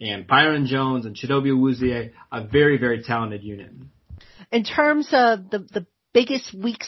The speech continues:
Speaker 2: spot on this unit, even though, you know, again, you have all the guys coming back or most of the guys are back and injuries aside,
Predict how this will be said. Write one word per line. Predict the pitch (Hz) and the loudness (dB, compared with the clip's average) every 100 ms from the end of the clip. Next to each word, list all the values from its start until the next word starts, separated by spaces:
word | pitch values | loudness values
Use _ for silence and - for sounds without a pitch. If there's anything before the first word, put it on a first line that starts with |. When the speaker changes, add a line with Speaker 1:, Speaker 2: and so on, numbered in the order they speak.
| - | -6
Speaker 2:
spot | - 185 156 - | 0 2 2 0
on | - 190 | -4 -2
this | 190 - | -4 -4
unit, | 220 208 170 151 _ | -2 0 0 -2 _
even | 226 226 | -2 2
though, | 254 240 | 4 4
you | 202 220 | 2 -2
know, | 185 - | -2 -4
again, | 185 208 202 | -2 2 2
you | 190 196 | 0 0
have | 196 196 | 2 2
all | 196 | 0
the | 196 | 0
guys | 202 202 196 - - - _ _ _ | 4 6 4 -2 -18 -20 _ _ _
coming | - 254 208 | -4 -2 0
back | 196 208 202 202 | 6 8 8 4
or | |
most | 175 214 220 | 0 0 -2
of | 214 | -6
the | 196 | 2
guys | 196 190 | 2 2
are | 202 | 0
back | 202 190 196 196 | 4 4 4 0
and | 185 175 - | -10 -12 -8
injuries | 233 220 240 220 | -6 -4 -6 -8
aside, | 214 - 214 208 196 | -8 2 6 6 6